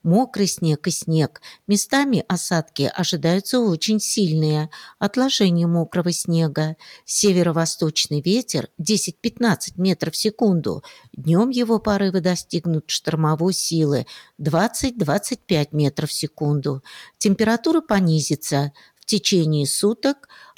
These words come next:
от минус одного до плюс четырёх градусов,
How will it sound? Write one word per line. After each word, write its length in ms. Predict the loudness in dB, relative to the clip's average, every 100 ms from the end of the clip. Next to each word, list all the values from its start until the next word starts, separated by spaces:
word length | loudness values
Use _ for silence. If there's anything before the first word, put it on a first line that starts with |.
| -4
от 200 | -2 0
минус 380 | 0 0 0
одного 480 | 0 0 -2 0 -2
до 160 | 0 -2
плюс 300 | 0 -2 -2
четырёх 580 | -4 -4 -2 0 -2 -2
градусов, 600 | -2 0 -2 -6 -8